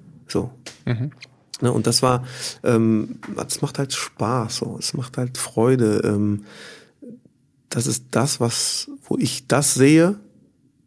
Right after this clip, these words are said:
Speaker 1: was ich über die ganze Zeit, äh, mitbekommen habe in meinem eigenen Profi-Dasein, ja, um, ja, die, die, die, die Spieler, die jüngeren Spieler,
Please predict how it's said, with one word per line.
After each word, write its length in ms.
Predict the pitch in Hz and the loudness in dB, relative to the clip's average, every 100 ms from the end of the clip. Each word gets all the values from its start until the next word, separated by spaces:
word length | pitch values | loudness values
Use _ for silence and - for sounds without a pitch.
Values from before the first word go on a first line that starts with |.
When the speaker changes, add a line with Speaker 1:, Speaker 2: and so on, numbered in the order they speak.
| _ 302 | _ -20
Speaker 1:
was 200 | - 110 - | -4 -4 0
ich 260 | 143 - | 0 0
über 260 | - 123 117 | 0 4 4
die 120 | 117 | 4
ganze 340 | 113 131 156 127 | 4 4 2 0
Zeit, 380 | - 120 127 127 - - | 2 2 2 0 -8 0
äh, 420 | 113 110 110 107 110 | 2 4 2 0 -2
mitbekommen 640 | - 151 - 117 104 101 101 | 0 2 2 2 2 2 2
habe 240 | 110 127 | 2 2
in 80 | 104 | 2
meinem 480 | 101 101 98 - - - - - _ | 2 0 -2 -4 -8 -12 -14 -14 _
eigenen 680 | 107 120 113 113 110 110 120 _ _ _ | 2 2 2 0 0 -2 -8 _ _ _
Profi-Dasein, 680 | - 107 110 107 120 131 143 | 2 4 4 2 2 2 0
ja, 160 | 104 151 - - - | -2 -4 -10 -6 2
um, 500 | 127 139 143 - - _ - | 4 4 2 -2 -16 _ -4
ja, 240 | 120 190 117 | 0 0 -2
die, 440 | 123 117 117 - - | -4 -4 -4 -8 -12
die, 80 | - - | -14 -8
die, 260 | - 110 | -2 -2
die 180 | - 110 | 0 -2
Spieler, 580 | 110 - 147 175 190 226 - | -2 -2 -2 0 -2 -6 -10
die 120 | - 104 | -4 0
jüngeren 380 | 117 147 175 | 2 2 0
Spieler, 400 | 165 - 175 185 | -4 -4 -4 -4